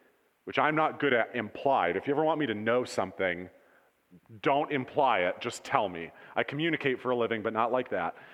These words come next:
Uh, okay, he, he's tacitly, he's by implication trying to figure out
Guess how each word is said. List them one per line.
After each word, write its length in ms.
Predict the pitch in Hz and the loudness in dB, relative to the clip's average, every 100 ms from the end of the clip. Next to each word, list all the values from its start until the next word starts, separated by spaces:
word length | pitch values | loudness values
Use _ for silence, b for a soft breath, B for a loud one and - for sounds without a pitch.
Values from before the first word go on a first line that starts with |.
| B - | B -2
Uh, 140 | 123 117 | 0 0
okay, 260 | 147 127 - | 0 0 -2
he, 140 | - 156 - | -6 -8 -6
he's 220 | - 139 - | -8 -8 0
tacitly, 520 | 165 160 165 160 151 | 4 4 4 0 2
he's 220 | 139 120 | 0 0
by 240 | 123 139 | 2 2
implication 840 | 147 156 156 156 - 160 143 120 107 | 2 0 -2 -2 0 -2 0 -2 -2
trying 480 | - 151 160 175 190 | -2 0 2 0 -2
to 80 | 180 | -4
figure 460 | - 143 143 139 - | -4 -4 -2 -4 0
out 400 | 107 101 - | 2 2 -2